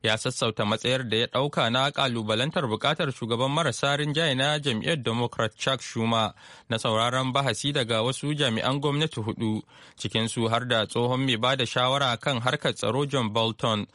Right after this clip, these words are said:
da kuma muƙaddashin shugaban ma'aikatar fadar, a, ma'aikatan fadar White House Mick Mulvaney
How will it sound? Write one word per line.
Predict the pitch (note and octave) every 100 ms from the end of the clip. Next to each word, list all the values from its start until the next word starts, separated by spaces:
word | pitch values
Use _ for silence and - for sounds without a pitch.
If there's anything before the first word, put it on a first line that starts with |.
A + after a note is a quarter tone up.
| - -
da | - A2
kuma | A2+ A#2 A#2+
muƙaddashin | A#2 B2 B2+ A#2+ - C3
shugaban | C#3+ A2+ A2 B2+
ma'aikatar | C3+ C3 B2 - B2+ C3+ C3+ C#3 -
fadar, | C#3+ C#3+ C#3 A#2+
a, | A#2 A2+ A2
ma'aikatan | C3+ C#3 - G#2+ C3 C3+ C#3+
fadar | D3 D3+ C#3
White | A2+ C#3+ C3
House | C3 D3 -
Mick | C#3 -
Mulvaney | A2+ G#2+ A2+ A#2 A#2 G#2+